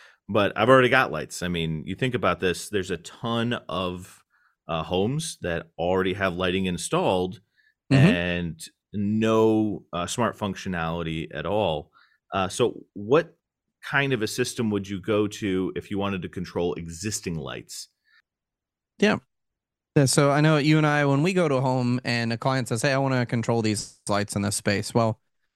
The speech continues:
Speaker 2: we'll talk about, all right, do you wanna be able to change the color? And, and a lot of times it's not the, the case. They just wanna be able,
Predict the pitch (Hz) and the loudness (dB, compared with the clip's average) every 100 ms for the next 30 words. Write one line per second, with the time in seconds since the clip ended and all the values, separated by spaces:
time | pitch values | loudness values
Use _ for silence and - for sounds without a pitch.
0 | _ _ 160 175 160 151 143 - - 127 | _ _ 2 2 2 2 2 0 -2 0
1 | 117 113 117 113 117 117 104 _ - 175 | 2 2 2 2 2 2 -2 _ -2 -2
2 | 165 151 160 151 147 139 147 160 147 143 | 0 2 4 4 2 2 2 2 0 -2
3 | 135 131 123 110 110 113 120 113 - - | -2 0 -2 0 0 2 0 -2 -8 -14
4 | - 139 113 117 123 101 - 110 110 113 | -8 -2 -2 0 0 0 2 2 2 2
5 | 120 117 113 113 110 110 110 | 2 2 4 4 2 2 0